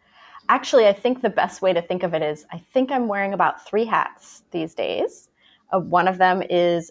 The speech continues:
Building Healthy Online Communities, and that is a group that I co-founded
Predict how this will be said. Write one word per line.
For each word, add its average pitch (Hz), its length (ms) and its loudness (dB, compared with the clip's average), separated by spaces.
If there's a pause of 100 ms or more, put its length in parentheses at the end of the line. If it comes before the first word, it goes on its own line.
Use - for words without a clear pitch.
Building 175 280 0
Healthy 175 260 -2
Online 175 380 -2
Communities, 170 600 -4
and 180 140 -6
that 165 260 -6
is 170 280 -2
a 175 100 -6
group 180 400 -6
that 175 80 -6
I 165 100 -4
co-founded 165 720 -6